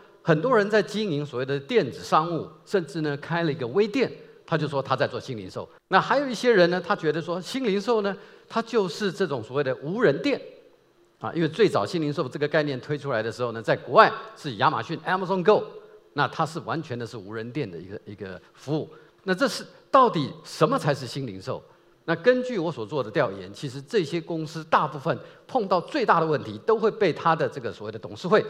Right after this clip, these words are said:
质疑：“你真的能赚钱吗？如果你不能赚钱，企业为什么要做新零售？那新零售对企业到底有什么好处？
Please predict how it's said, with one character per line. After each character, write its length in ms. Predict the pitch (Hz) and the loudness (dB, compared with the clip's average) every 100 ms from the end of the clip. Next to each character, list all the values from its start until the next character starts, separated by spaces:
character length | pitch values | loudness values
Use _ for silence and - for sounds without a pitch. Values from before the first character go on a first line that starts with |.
| - - | -6 -18
质 220 | - 135 156 | -8 0 0
疑 180 | 117 117 - - | 0 -8 -16 -14
：“你 100 | 110 | -14
真 260 | - 226 226 | 4 6 6
的 80 | |
能 160 | 131 110 | 0 -2
赚 160 | 127 98 | -6 -6
钱 180 | - | -12
吗？ 140 | 85 80 _ _ _ _ _ _ _ _ _ | -14 -16 _ _ _ _ _ _ _ _ _
如 160 | - 359 | -6 0
果 100 | 247 | 2
你 80 | 139 | 2
不 140 | 151 | 0
能 140 | 214 175 | 2 4
赚 200 | 202 143 | 2 2
钱， 260 | 120 117 | -4 -6
企 220 | 131 - 139 | -6 -4 2
业 120 | 165 156 | 2 4
为 120 | 247 | 2
什 100 | - | 2
么 80 | 113 | -4
要 60 | |
做 120 | 113 110 | -8 -10
新 160 | 120 | -12
零 120 | 87 | -14
售？ 120 | 82 - _ - | -14 -16 _ 0
那 100 | 208 | 0
新 300 | 214 285 240 | 0 -4 -2
零 120 | 202 | -2
售 140 | 208 | -2
对 180 | 185 175 | 0 -2
企 280 | - - 127 | -2 -6 2
业 180 | 202 - - - - - | 2 2 -4 -18 -8 0
到 140 | 220 | 0
底 100 | - | 0
有 80 | 110 | -6
什 100 | 131 | -6
么 60 | |
好 140 | 110 92 | -6 -8
处？ 200 | - | -10